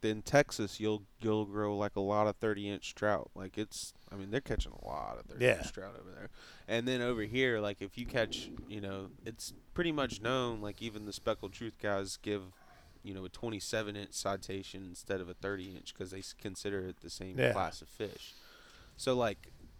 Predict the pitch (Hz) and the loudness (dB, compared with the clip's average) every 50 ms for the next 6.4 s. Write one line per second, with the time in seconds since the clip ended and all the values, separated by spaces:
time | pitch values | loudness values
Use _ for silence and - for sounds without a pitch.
0 | - - 131 135 127 127 123 120 127 131 120 123 123 120 117 113 113 113 110 - | -14 -4 0 0 2 2 2 2 2 0 0 -2 -2 0 2 2 0 0 -2 -6
1 | - - - - - - 160 - - 180 - - 175 175 175 156 156 151 135 127 | -6 -6 -4 -4 -2 -2 -2 0 2 2 12 12 12 12 12 12 12 12 12 12
2 | 127 120 120 117 117 113 110 110 113 113 110 101 98 165 160 151 - - 156 151 | 10 8 6 4 2 2 0 -2 -4 -4 -2 4 8 8 10 10 12 12 12 12
3 | 147 151 151 143 131 123 107 113 113 113 120 120 120 117 113 104 104 107 - - | 12 10 6 4 4 6 6 6 8 8 8 8 8 6 4 2 0 -2 0 2
4 | 113 110 110 98 92 82 90 123 143 143 127 117 113 104 104 101 98 - - 107 | 4 4 4 2 0 -2 0 2 4 4 4 4 2 0 -2 -4 -6 -4 -4 -4
5 | - - 135 127 117 117 113 107 - - - 131 123 120 107 95 87 - - 113 | 2 4 4 4 4 2 0 0 0 0 0 0 0 0 -2 -2 0 0 2 2
6 | 92 71 69 - - - - | 2 0 -2 -6 -8 -10 -10